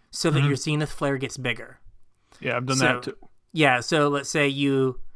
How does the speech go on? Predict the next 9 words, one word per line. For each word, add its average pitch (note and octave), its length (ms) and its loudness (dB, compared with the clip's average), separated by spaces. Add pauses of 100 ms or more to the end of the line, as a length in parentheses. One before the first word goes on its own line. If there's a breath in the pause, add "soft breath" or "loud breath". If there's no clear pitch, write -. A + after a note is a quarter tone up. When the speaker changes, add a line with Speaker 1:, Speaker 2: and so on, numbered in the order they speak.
(260)
Speaker 1:
you C#3 100 -4
know, C#3 60 2
they're C#3+ 160 4
at C#3+ 100 -10
thirteen C#3+ 560 0
and B2+ 100 -4
you B2+ 100 -4
attack B2+ 380 2
with B2+ 420 -4